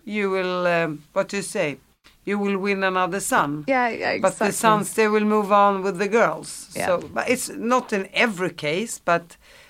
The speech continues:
Speaker 1: that's what I think's gonna happen. But do you want a daughter?
Speaker 2: I, well, I just imagined myself with girls. I never thought I would have boys. So,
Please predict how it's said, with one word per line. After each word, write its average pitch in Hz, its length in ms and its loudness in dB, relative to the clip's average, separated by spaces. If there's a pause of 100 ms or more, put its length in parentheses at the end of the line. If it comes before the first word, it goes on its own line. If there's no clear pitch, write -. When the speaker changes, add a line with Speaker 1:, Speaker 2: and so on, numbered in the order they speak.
(240)
Speaker 1:
that's 196 220 2
what 185 100 2
I 170 120 4
think's 165 380 -6
gonna 160 220 -2
happen. 180 420 -2 (360)
But 208 340 0
do 196 100 -2
you 214 140 2
want 277 340 4
a 190 60 -4
daughter? 151 520 -6 (580)
Speaker 2:
I, 190 160 -2
well, 208 100 2
I 202 140 0
just 196 200 -6
imagined 196 380 -2
myself 165 420 -6
with 165 120 -14
girls. 160 480 -10
I 190 80 -6
never 180 240 -4
thought 170 360 -4
I 151 60 -4
would 147 160 -8
have 156 200 -12
boys. 147 460 -8
So, 170 440 -2